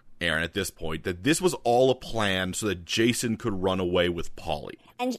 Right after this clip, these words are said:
Speaker 2: at this point, Cheryl thinks that Jason succeeded, which means that Cheryl Blossom is the greatest actress of our age.
Speaker 1: <laughs> Or just a sociopath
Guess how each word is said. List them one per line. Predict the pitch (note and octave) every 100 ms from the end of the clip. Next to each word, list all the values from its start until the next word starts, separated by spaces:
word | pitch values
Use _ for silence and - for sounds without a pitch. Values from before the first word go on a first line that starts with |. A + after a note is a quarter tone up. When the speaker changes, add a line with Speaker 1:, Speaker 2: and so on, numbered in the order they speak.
| A#3+
Speaker 2:
at | G#3+
this | - D4+ -
point, | - C4 A3+ F#3 -
Cheryl | - - G#3+ C#4 F4
thinks | - G3 -
that | F#3+
Jason | E3 E3+ - G3+
succeeded, | - - - A3+ G3 - - - _ _
which | A3+ B3 B3+
means | C4 F4+ G4
that | -
Cheryl | - - A3+ D#4 A4+ F#4+
Blossom | - D3+ F#3 - E3+ -
is | G#3+ F3
the | G#3
greatest | F#3+ A3 C4 G#4+ -
actress | F3+ F4 - G#3+ -
of | F3+ -
our | G3 G3+ A3
age. | D#3+ F3 F3+ C#3 F3 F#3+ - G3
Speaker 1:
<laughs> | F#3+ - _ _ _ _ _ - - -
Or | F#3 A#3
just | G#3 E4+
a | F4
sociopath | - E3 - G2+ E2 F#2 F2 -